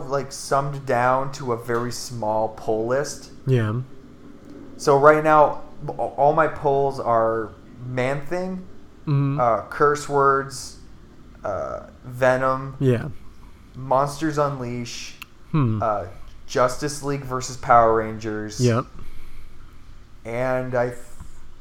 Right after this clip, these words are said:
Speaker 1: and I think that's it. Like, I just get five books.
Speaker 2: Yeah, I'm
Speaker 1: Which is,
Speaker 2: getting
Speaker 1: which,
Speaker 2: none
Speaker 1: and they
Speaker 2: right
Speaker 1: don't,
Speaker 2: now. <laughs>
Speaker 1: yeah.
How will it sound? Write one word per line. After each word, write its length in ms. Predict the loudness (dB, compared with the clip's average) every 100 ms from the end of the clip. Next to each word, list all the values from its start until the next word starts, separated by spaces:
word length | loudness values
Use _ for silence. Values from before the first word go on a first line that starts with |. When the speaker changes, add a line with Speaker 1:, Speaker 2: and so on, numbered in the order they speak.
| -14 -14 -10
Speaker 1:
and 120 | -6
I 60 | -4
think 180 | -2
that's 220 | -2 -2 -2
it. 260 | -4 -4 -10 -14 -14 -16 -10 -6
Like, 140 | 0
I 140 | 0
just 220 | 0 -2 -2
get 240 | -4 4
five 300 | 4 4 2
books. 500 | 0 0 -6 -8 -6 -8 -10 -6
Speaker 2:
Yeah, 300 | 0 4 4 0 -2
I'm 260 | 2 4
Speaker 1:
Which 100 | 4
is, 60 | 4
Speaker 2:
getting 320 | 4 4 2
Speaker 1:
which, 140 | 2
Speaker 2:
none 280 | 6 6 6
Speaker 1:
and 0 |
they 40 | 4
Speaker 2:
right 160 | 4
Speaker 1:
don't, 140 | 4 4
Speaker 2:
now. 340 | 4 4 4
<laughs> 40 | 2
Speaker 1:
yeah. 320 | 0 -2